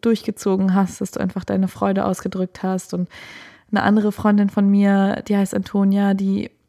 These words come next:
hat durch mich damit auch irgendwie angefangen, einfach ihre Freude auszudrücken und Leute zu umarmen und,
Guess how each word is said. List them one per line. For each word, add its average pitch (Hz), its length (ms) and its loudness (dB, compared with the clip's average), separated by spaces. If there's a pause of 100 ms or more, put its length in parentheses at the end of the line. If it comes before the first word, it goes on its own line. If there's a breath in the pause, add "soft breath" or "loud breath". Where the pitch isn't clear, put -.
hat 196 180 0
durch 208 160 0
mich 208 220 2
damit 202 320 2
auch 202 140 0
irgendwie 214 360 0
angefangen, 214 640 2
einfach 208 320 -2
ihre 208 200 -2
Freude 202 420 0
auszudrücken - 680 -2
und 202 120 2
Leute 202 340 -2
zu - 160 -6
umarmen 196 560 0
und, 190 220 0